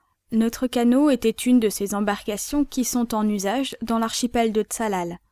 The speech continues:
pour la communication entre les îles. Nous savions, d'après le récit d'Arthur Pym, que ces canots ressemblaient les uns à des radeaux ou à des bateaux plats,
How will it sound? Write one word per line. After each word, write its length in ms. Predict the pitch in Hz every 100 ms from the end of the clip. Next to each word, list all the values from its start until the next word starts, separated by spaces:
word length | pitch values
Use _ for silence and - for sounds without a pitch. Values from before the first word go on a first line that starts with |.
| _ _
pour 180 | - 220
la 140 | 208
communication 760 | - 214 220 220 214 196 - 214
entre 260 | 208 - 214
les 240 | 214 190
îles. 240 | 185 175 175 _ _ _ _ _ _ _ _ _ _
Nous 180 | 226 220
savions, 480 | - 214 196 226 311
d'après 340 | 240 214 226
le 100 | 208
récit 320 | 202 196 -
d'Arthur 400 | 220 190 - 196 -
Pym, 260 | - 285 294 - _ _ _ -
que 100 | 254
ces 220 | - 254
canots 340 | 247 226 240
ressemblaient 640 | 277 254 - 226 226 233 233
les 340 | 220 220 196 214
uns 140 | 233
à 100 | 196
des 160 | 196 208
radeaux 440 | 190 190 185 254 - _
ou 160 | 240 220
à 80 | 202
des 160 | 202
bateaux 300 | 190 196 196
plats, 320 | - 202 233